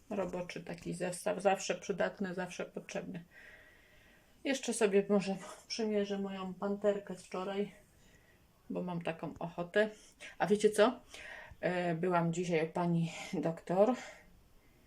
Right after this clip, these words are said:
i pani doktor mówi, że ja wyglądam jak nastolatka. Ja tego nie widzę, ale w tej sukience i w tym, e, w tych glanach to ona po prostu nie zwróciła uwagi na twarz i myślała, że jestem taka gówniara.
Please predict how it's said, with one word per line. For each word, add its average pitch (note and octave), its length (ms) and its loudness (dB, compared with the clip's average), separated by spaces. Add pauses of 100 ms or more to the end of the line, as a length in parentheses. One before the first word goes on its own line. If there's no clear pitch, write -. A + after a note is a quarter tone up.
(380)
i E3 40 -6
pani F3 320 0
doktor F3 320 -2
mówi, F3 300 -2
że E3+ 160 0
ja E3 140 0
wyglądam E3+ 460 0
jak E3+ 120 -2
nastolatka. E3+ 680 -4 (440)
Ja E3 80 -6
tego F3+ 220 -2
nie G3 160 2
widzę, G3 440 2 (560)
ale F3 160 0
w E3+ 60 -6
tej F3 140 0
sukience G3 840 2
i F#3+ 200 -4
w - 120 -14
tym, F3+ 560 -4 (1300)
e, F3 180 -4
w E3+ 60 -12
tych F3 180 -6
glanach F#3 460 6
to F#3+ 120 -4
ona F#3+ 140 -2
po F#3+ 100 -6
prostu G3 360 -2
nie F#3+ 160 -2
zwróciła F3+ 460 0
uwagi F#3 320 -2
na F3+ 100 -6
twarz G3+ 340 2
i F#3 60 -2
myślała, F#3 300 -2
że F#3 100 -6
jestem F3+ 200 -6
taka F3+ 180 -8
gówniara. F#3+ 720 0